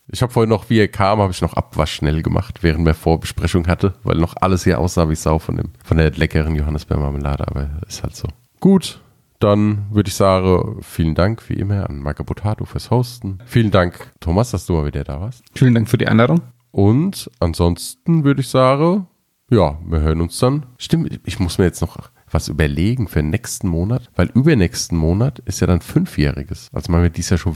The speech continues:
Speaker 1: wieder Jubiläum. Also noch eins. Hm.
Speaker 2: Ma-, ma-, ma-, machen wir das jetzt schon fünf Jahre?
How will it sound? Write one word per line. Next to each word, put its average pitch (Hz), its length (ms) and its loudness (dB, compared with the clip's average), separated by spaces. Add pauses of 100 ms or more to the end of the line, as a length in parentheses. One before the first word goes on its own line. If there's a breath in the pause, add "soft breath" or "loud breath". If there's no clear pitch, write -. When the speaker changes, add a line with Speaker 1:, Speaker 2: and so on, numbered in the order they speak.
Speaker 1:
wieder 135 180 2
Jubiläum. 76 540 -2 (160)
Also 80 160 -2
noch 135 160 0
eins. 76 440 -8
Hm. 92 260 -2 (200)
Speaker 2:
Ma-, 123 160 4
ma-, 120 240 4
ma-, 113 260 2
machen 120 360 0
wir 123 60 4
das 120 180 -4
jetzt 123 140 -6
schon 123 100 2
fünf 135 240 0
Jahre? 156 240 2